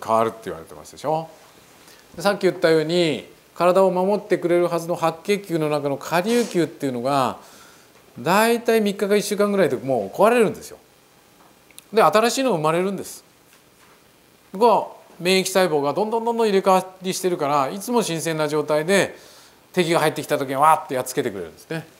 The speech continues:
そのわーって言ってやっつけてくれるっていうのが、なんでやっつけてくれるのかっていうと、自分の体の中に入ってる活性酸でわーっとやっつけてくれるんです。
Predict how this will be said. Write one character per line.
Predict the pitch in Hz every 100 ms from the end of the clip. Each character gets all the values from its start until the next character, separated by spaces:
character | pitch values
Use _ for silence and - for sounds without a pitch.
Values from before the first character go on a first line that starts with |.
| - - - - - _ -
そ | 180
の | 202
わ | 170
ー | 233
っ | 262
て | -
言 | 254
っ | 220
て | 233
や | 208
っ |
つ | 208
け | 247
て | 220
く | 214
れ | 220
る | 220
っ |
て | 220
い |
う |
の | 196
が、 | 202 196
な | 165
ん | 202
で | 190
や | 160
っ |
つ | 160
け | 175
て |
く | 156
れ |
る | 156
の | 147
か | 147
っ |
て | 147
い |
う | 160
と、 | 147 - - -
自 | 151
分 | 190 226
の | 233
体 | 214 202 202
の | 202
中 | 196
に | 147
入 | 127
っ |
て | 113
る | 101
活 | 175 175
性 | 220
酸 | 226
で | 214
わ | 170 170
ー | 175
っ |
と | 170
や |
っ | 131
つ | -
け |
て | 131
く | 110
れ | 98
る |
ん | 76
で |
す。 | -